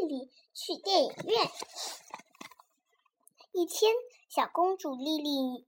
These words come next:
请尤仙娜和马多去看电影。她正要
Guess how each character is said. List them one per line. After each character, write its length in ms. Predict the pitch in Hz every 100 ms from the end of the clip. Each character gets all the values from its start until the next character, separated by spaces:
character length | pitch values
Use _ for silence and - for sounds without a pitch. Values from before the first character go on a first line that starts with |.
| -
请 420 | - 294 262 247
尤 140 | 240
仙 220 | 285 415 415 466
娜 160 | 415 320 - _
和 160 | - 381 466
马 180 | 302 -
多 180 | 339 381
去 160 | - 381
看 140 | -
电 460 | 480 523 622 453 294
影。 120 | - _ _ _ - -
她 160 | - 403
正 480 | 415 - 605 427
要 180 | 339 277